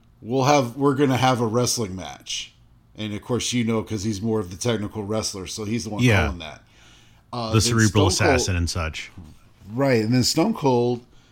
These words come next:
Speaker 1: he said something like, "Nobody's gonna pe-, beat me in a street fight." And so he
Speaker 2: Hmm.
Speaker 1: kinda calls in like, "That's gonna be my match." But they,
Speaker 2: Yeah.
Speaker 1: but then they, they don't really say what they say about the cage.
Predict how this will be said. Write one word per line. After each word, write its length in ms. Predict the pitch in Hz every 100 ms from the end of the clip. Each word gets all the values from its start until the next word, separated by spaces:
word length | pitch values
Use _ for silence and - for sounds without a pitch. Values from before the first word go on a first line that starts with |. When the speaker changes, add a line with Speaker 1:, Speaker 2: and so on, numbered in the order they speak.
| _
Speaker 1:
he 200 | - 175
said 260 | - 151 131
something 320 | 135 120 120
like, 260 | 113 110 - - _ -
"Nobody's 560 | 117 147 139 143 131
gonna 180 | 104 117
pe-, 260 | 98 139 139
beat 320 | 135 135 131
me 200 | 123 131
in 80 | 101
a 60 | 90
street 300 | - 101 87
fight." 340 | 90 67 - _ _ _ _ _ _ _ _ _ -
And 160 | 110 -
so 200 | 135 127
he 240 | 139 127
Speaker 2:
Hmm. 60 | 104
Speaker 1:
kinda 240 | 147 135
calls 420 | 127 139 135 123 139
in 140 | 127
like, 260 | 117 104 - _
"That's 220 | 127 127 -
gonna 220 | 135 117
be 160 | 113
my 260 | 107 107 123
match." 540 | 101 73 - - - - - - - -
But 300 | 120 127 104
they, 80 | 107
Speaker 2:
Yeah. 200 | 90 71 - - - -
Speaker 1:
but 240 | 113 143 131
then 220 | 131 127
they, 240 | 127 131
they 280 | 113 120 131
don't 280 | 131 139 139
really 260 | 143 135
say 320 | 110 - 135 120
what 180 | 113
they 120 | 120 107
say 240 | - 120
about 280 | 110 101 92
the 80 | 90
cage. 720 | - 123 110 87 78 -